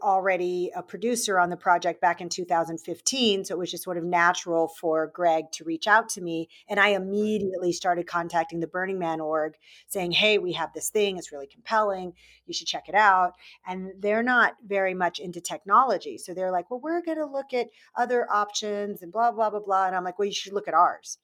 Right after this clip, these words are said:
Speaker 2: Okay.
Speaker 1: And it was, it was really difficult at the beginning to get them to even see it. For one, almost the entire organization is on Mac. And
Speaker 2: Okay.
Speaker 1: V R and Mac don't actually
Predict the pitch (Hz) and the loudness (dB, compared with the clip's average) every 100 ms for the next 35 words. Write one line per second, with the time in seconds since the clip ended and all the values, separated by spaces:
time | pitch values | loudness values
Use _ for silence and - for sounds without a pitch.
0 | _ 151 - 131 254 247 233 - _ - | _ -2 0 0 2 2 -2 -4 _ -2
1 | 220 214 226 208 311 403 - - 277 311 | -2 -2 -6 0 2 4 2 -2 -4 -2
2 | 214 208 - 190 175 175 165 170 180 196 | -2 -4 -6 -8 -4 -2 -2 -2 -6 -10
3 | _ _ - 220 226 220 220 202 202 196 | _ _ -6 -2 0 -2 -2 -2 -2 -4
4 | 180 208 180 180 - 262 196 - - 190 | -6 -4 -4 -2 0 4 4 2 -8 -10
5 | 185 226 285 208 175 175 190 _ _ - | -6 -2 2 2 0 -6 -12 _ _ 0
6 | 262 302 294 254 214 202 202 196 180 185 | 2 0 0 -2 0 0 2 2 0 -2
7 | 180 180 170 180 170 156 156 170 175 139 | -2 0 0 -2 0 0 0 0 2 0
8 | - - _ _ _ _ _ _ 190 196 | -2 -14 _ _ _ _ _ _ -4 -2
9 | 202 202 175 - 196 180 262 311 262 247 | -2 -6 -10 -4 -4 -4 -4 2 4 4
10 | 240 240 180 185 196 208 175 - - - | 2 0 -6 -4 2 4 4 0 -16 -6
11 | 185 240 247 _ _ 170 185 214 - 196 | -4 -4 -8 _ _ -2 0 0 -4 -4
12 | 170 160 143 | -4 -6 -8